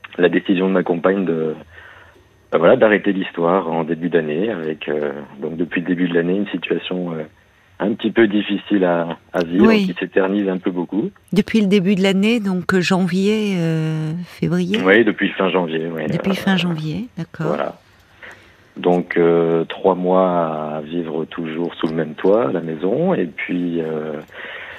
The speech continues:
Speaker 1: et puis ensuite la décision de faire un, de faire un break, enfin ce qu'elle a proposé être un break, euh, j'étais pas spécialement convaincu, mais, euh,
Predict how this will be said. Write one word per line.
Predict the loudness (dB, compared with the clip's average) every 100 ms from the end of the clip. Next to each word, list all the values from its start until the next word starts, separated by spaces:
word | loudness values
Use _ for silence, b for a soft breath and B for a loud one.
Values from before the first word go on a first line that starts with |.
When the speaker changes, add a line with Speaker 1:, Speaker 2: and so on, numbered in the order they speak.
| B B _ _ -10
Speaker 1:
et |
puis | 0 2
ensuite | 4 4
la | 6
décision | 4 2 0 2 2
de | 2
faire | 4 4 4
un, | 0 0 -2 -2 -2
de | -4
faire | 0 0
un | 0
break, | 2 2 2 0
enfin | -6 -8
ce | -6
qu'elle | -4
a | -2
proposé | -4 0 0 4
être | 2 0
un | -2
break, | 0 0 0 -2
euh, | -4 -2 -6 -6
j'étais | -6 -6 -6
pas | -4 -4
spécialement | -6 -8 -6 -6 -6
convaincu, | -6 -6 -6 -2 -2 -2
mais, | -4 -6
euh, | -8